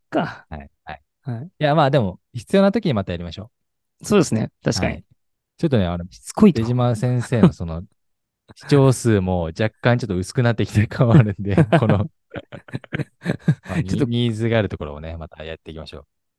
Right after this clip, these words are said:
Speaker 2: う。
Speaker 1: 確かに。
Speaker 2: はい。
Speaker 1: 間違いない。
Speaker 2: っていうことで、人材紹介マーケティング大全、面談率を引き上げようですね。
Speaker 1: はい。
Speaker 2: ということで、お願いいたします。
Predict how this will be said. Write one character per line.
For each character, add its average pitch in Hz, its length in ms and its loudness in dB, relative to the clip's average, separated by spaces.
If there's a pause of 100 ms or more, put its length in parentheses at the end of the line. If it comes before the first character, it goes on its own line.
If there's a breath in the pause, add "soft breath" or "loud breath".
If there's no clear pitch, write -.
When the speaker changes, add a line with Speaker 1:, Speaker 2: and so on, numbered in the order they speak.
(120)
Speaker 2:
う。 147 80 -2
Speaker 1:
確 - 100 -10
か - 80 -2
に。 - 140 -10 (340)
Speaker 2:
は 76 140 -8
い。 67 120 -16 (340)
Speaker 1:
間 123 80 -6
違 110 180 -8
い - 20 -8
な - 80 -12
い。 - 80 -20
Speaker 2:
っ - 140 -20 (920)
て 76 280 -14
い 78 140 -18
う 78 60 -20
こ 76 140 -20
と 76 160 -16
で、 71 260 -18 (540)
人 156 160 2
材 156 140 4
紹 143 160 -2
介 139 140 0
マ 135 120 0
ー 123 40 -4
ケ 123 80 -4
テ 120 100 -4
ィ - 20 -
ン - 20 0
グ 110 60 -2
大 107 160 0
全、 80 240 -10
面 196 360 4
談 240 280 2
率 117 320 0
を 165 260 2
引 - 140 -20
き 151 100 4
上 143 80 6
げ 139 120 4
よ 104 240 2 (960)
う - 40 -10
で 101 80 -4
す 95 80 -8
ね。 101 240 -4 (1600)
Speaker 1:
は 151 60 6
い。 156 40 6
Speaker 2:
と - 80 -10
い 76 60 -12
う 78 60 -14
こ - 140 -16
と 76 160 -12
で、 73 280 -10 (300)
お - 80 -10
願 98 160 0
い - 20 2
い 92 40 0
た 90 80 -4
し 95 80 -4
ま 92 160 0
す。 - 180 -12